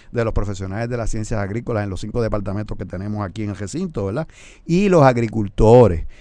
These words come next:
Y, por supuesto, también, eh, este, me, me parece que es importante mencionarlo, los consumidores, que fi-, son, a fin de cuentas, la razón de ser, porque la agricultura está al servicio del hombre, ¿verdad? Uno podría pensar que el agricultor es el protagonista.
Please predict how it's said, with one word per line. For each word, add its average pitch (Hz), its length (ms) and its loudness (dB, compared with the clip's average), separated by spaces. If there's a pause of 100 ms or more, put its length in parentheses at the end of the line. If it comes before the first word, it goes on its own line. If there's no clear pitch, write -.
(120)
Y, - 120 0
por - 140 8
supuesto, 190 400 2
también, 190 520 -2
eh, 104 300 -4
este, 113 200 -4
me, 107 140 -8
me 110 240 -14
parece 117 340 -10
que 78 160 -10
es 78 60 -8
importante - 480 -10
mencionarlo, 127 480 -8
los - 140 -4
consumidores, 147 680 -6
que 110 140 -8
fi-, - 220 -10
son, - 200 -10
a 147 80 -4
fin 156 160 -6
de - 100 -4
cuentas, - 300 -6
la 127 80 -6
razón 120 300 -10
de 135 100 -10
ser, 143 220 -10 (360)
porque 135 160 2
la 135 80 2
agricultura 135 500 -2
está - 160 -4
al 135 60 -4
servicio 139 480 -2
del 123 140 2
hombre, 101 440 0 (380)
¿verdad? 113 320 -6
Uno 127 160 -6
podría 143 300 -4
pensar - 280 -2
que 254 80 -10
el 139 60 -4
agricultor 113 480 -4
es 165 60 2
el 170 60 -4
protagonista. 165 760 -4